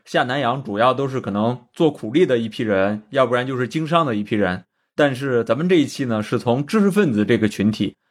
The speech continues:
去看他们下南洋的经历，聊聊这个坡县往事啊。而郁达夫可以说正是那一代，那一批知识分子里面吧，可能非常重要的一个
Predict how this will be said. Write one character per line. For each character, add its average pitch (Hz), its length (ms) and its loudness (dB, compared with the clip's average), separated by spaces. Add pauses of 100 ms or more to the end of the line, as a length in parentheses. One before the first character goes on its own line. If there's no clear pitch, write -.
(140)
去 - 140 -4
看 107 300 -4
他 110 120 -6
们 101 440 -4
下 123 180 -2
南 101 180 -4
洋 101 140 -2
的 107 100 0
经 110 240 0
历， 101 200 -2 (240)
聊 110 200 2
聊 110 160 2
这 113 140 0
个 107 160 2
坡 151 320 -2
县 120 240 0
往 87 180 -10
事 - 180 -4
啊。 85 180 -2 (300)
而 117 360 2
郁 156 100 -4
达 139 160 2
夫 147 160 -6
可 143 160 -4
以 123 120 0
说 123 420 0 (160)
正 156 220 2
是 131 200 -4
那 151 240 2
一 120 140 -6
代， 120 400 -2 (160)
那 165 120 0
一 151 100 6
批 208 260 2
知 156 160 0
识 139 100 0
分 135 220 2
子 110 140 2
里 107 120 2
面 95 220 -2
吧， 95 220 -4 (280)
可 113 120 0
能 117 140 2
非 180 180 2
常 120 200 0
重 143 220 0
要 120 180 2
的 101 120 -2
一 104 120 -2
个 101 440 2